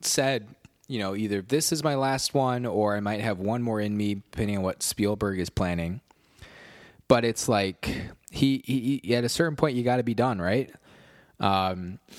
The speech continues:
he's done with Star Wars now. He hasn't done any of the new projects that they've done.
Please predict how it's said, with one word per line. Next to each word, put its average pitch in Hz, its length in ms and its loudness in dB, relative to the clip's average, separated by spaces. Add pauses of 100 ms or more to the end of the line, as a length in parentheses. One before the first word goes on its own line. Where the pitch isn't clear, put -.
(380)
he's 101 300 -4
done 117 180 2
with 127 120 0
Star 107 300 2
Wars 98 300 0
now. 98 400 -2 (560)
He 104 160 -4
hasn't 101 260 -2
done 101 160 0
any 101 200 -2
of 92 140 -2
the 92 360 -2 (180)
new 95 200 -4
projects 87 520 -4
that 87 140 -6
they've 90 200 -4
done. 82 400 -6